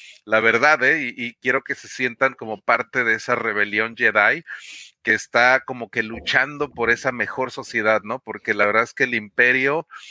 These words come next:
pues, va a seguir así como que también ejerciendo ese poder, y es lo que vamos a ver en los próximos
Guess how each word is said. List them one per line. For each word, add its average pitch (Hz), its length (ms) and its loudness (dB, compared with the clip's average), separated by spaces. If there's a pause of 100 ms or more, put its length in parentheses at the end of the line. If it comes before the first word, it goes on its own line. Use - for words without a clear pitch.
(280)
pues, 107 260 -2
va 123 160 4
a 131 60 0
seguir 131 360 0
así 123 240 -2
como 120 320 -8
que 107 260 4
también 107 340 -2
ejerciendo 131 1000 0
ese 120 260 -2
poder, 117 480 2
y 117 140 -4
es 123 80 0
lo 135 120 -4
que 127 100 -4
vamos 127 320 -6
a 110 80 2
ver 117 160 4
en 120 100 -2
los 107 140 -8
próximos 113 720 -8